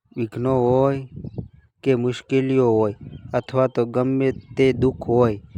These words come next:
મિત્રો, ચાહે ગમે તેટલી ભયંકર બીમારી હોય કે તમે દુનિયામાંથી કંટાળે-, કંટાળેલા કે પછી હારી ગયેલા, થાકી ગયેલા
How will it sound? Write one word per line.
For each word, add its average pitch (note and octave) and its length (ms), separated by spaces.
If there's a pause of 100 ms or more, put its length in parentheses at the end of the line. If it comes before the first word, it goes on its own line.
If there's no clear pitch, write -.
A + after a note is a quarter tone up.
(680)
મિત્રો, C#3 480
ચાહે C3 440
ગમે B2+ 300
તેટલી C3 520 (340)
ભયંકર B2 460
બીમારી B2+ 500
હોય C3+ 340
કે B2+ 180
તમે B2 340
દુનિયામાંથી B2 1000 (360)
કંટાળે-, B2+ 640 (180)
કંટાળેલા C3 840
કે B2 200
પછી A#2 480 (400)
હારી A#2+ 300
ગયેલા, C3 580 (1300)
થાકી B2+ 340
ગયેલા C3 640